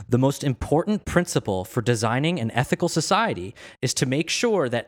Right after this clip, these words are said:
everyone's reputation is on the line all the time, so that bad behavior will always bring bad consequences." Okay,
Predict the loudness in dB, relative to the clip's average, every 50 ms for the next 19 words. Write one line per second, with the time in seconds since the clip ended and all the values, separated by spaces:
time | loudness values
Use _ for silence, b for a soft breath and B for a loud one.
0 | _ -2 -2 0 2 0 0 0 0 0 0 0 0 0 0 -2 -4 -2 -2 -2
1 | -2 -2 -2 -4 -4 -2 -2 0 0 0 0 0 0 0 0 -2 -2 -4 -6 -8
2 | -10 _ _ _ 2 4 4 4 4 2 -2 -4 -8 -12 -14 -14 -18 -20 _ -20
3 | B B B B 0 2 2 2 0 0 2 2 4 2 2 2 0 0 2 2
4 | 0 0 2 0 0 0 0 0 -2 -4 -2 0 0 0 0 -2 -4 -4 -4 -2
5 | -2 -2 -2 -4 -6 -8 -8 -6 -6 -4 -4 -4 -6 -6 -10 _ _ -16 -10 -4
6 | -2 -2 -2 -2 -4 -8 -10 -12 -12 -14 -16 -18 -16 -18 -20 -20 -20 _ _ _
7 | _ _ _ _ _ -12 -12 -12 -12